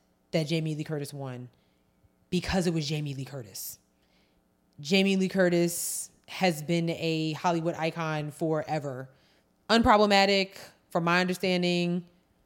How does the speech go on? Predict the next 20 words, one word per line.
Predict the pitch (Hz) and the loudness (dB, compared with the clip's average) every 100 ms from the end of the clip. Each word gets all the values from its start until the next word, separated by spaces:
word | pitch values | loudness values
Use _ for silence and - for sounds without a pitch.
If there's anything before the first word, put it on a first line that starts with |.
| _ - | _ 0
never | 170 175 | 2 2
really, | 175 175 175 | 4 4 4
you | 170 170 165 175 | 2 0 -2 -2
know, | 170 160 | 0 0
was | 160 | 2
out | 160 160 | 2 2
here | 170 160 160 156 - - | 2 2 2 -2 -12 -10
causing | - 180 165 | 2 4 4
trouble. | 165 170 160 160 160 - - - - 156 | 2 2 4 2 0 -8 -20 -20 -10 2
Did | 226 233 | 4 6
not | 214 208 | 4 6
know | 202 | 4
that | 185 170 | 4 2
this | 180 180 | 0 2
was | 175 | 2
the | 156 165 | 2 0
first | 185 180 | 2 0
time | - 175 | -2 -2
that | 170 | 0
she's | - 185 165 | -2 -4 -4